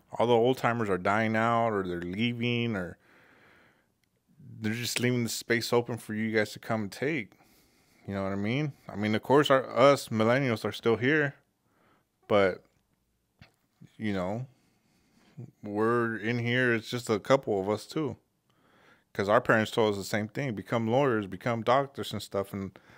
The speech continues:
a lot of us weren't interested in becoming a mechanic. And, and, and at that time, when I was growing up, we believed that you needed to go to school to become a mechanic. At least I believed that. I, I don't know about other people, but at least I thought that,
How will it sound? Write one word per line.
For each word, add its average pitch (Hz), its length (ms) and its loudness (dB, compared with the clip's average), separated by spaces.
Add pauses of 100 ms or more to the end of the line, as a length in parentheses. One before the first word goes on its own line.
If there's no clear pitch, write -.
(340)
a 92 80 -2
lot 110 200 8
of 113 100 2
us 107 80 -2
weren't 110 240 0
interested 113 460 -4
in 95 160 -4
becoming 98 520 -4
a 90 60 -4
mechanic. 90 560 -8 (580)
And, 107 160 4
and, 110 600 0
and 113 260 0
at 104 280 -2
that 127 180 4
time, 107 420 0 (600)
when 101 180 0
I 123 140 6
was 131 160 4
growing 101 280 4
up, 98 280 -2 (580)
we 113 140 -2
believed 113 360 0
that 104 160 4
you 107 80 -4
needed 110 200 2
to 107 80 -2
go 107 160 2
to 98 80 -4
school 143 260 0
to 180 80 4
become 107 280 -6
a - 20 -6
mechanic. 87 500 -8
At 101 140 2
least 143 180 2
I 139 160 6
believed 101 400 0
that. 98 220 2
I, 104 340 2
I - 20 0
don't 127 120 0
know 120 80 2
about 104 240 2
other 127 160 0
people, 104 240 -8
but 92 120 -4
at 101 220 0
least 117 180 -4
I 113 160 4
thought 90 340 -2
that, 95 280 -2